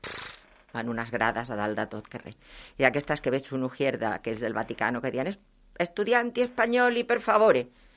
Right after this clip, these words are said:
Jo salté como los toreros la valla, me'n vaig anar darrere d'ell,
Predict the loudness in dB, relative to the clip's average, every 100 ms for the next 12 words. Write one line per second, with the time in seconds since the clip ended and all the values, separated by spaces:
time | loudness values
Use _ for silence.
0 | _ -20 -18 0 4 6 6 6 6 6
1 | 6 4 4 4 6 6 6 4 8 8
2 | 10 6 4 -6 -16 -16 0 6 8 10
3 | 8 8 10 10 12 10 10 10 10 8
4 | 4